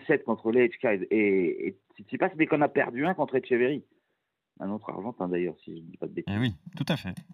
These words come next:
Speaker 2: tout à fait, un autre Argentin. Donc pourquoi pas jouer la victoire de Khachanov, c'est vrai, euh, avec plus de dix-neuf jeux, c'est intéressant, à quatre-vingt-douze, cette cote, euh,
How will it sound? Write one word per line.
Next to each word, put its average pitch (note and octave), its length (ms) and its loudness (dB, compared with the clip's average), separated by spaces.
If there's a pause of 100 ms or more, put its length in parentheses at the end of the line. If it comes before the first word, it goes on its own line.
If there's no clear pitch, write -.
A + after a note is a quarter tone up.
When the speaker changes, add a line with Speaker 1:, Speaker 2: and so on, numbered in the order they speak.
(120)
Speaker 2:
tout C3+ 160 -4
à A2+ 80 0
fait, A2 140 -2
un A2+ 100 2
autre B2 200 -2
Argentin. A2 380 0
Donc G3+ 160 0
pourquoi D#3+ 320 2
pas F#3+ 280 4
jouer D#3+ 140 4
la D3+ 100 4
victoire C#3+ 260 2
de D3+ 80 4
Khachanov, D3 460 2
c'est - 160 -2
vrai, D3 320 4
euh, - 20 -2 (420)
avec B2+ 300 2
plus F#3 160 6
de E3+ 60 4
dix-neuf D#3+ 360 6
jeux, G3+ 160 6
c'est G3+ 140 4
intéressant, D3+ 500 4
à G#3+ 60 4
quatre-vingt-douze, D#3 680 6 (360)
cette - 220 4
cote, G#3 220 2
euh, D#3 180 2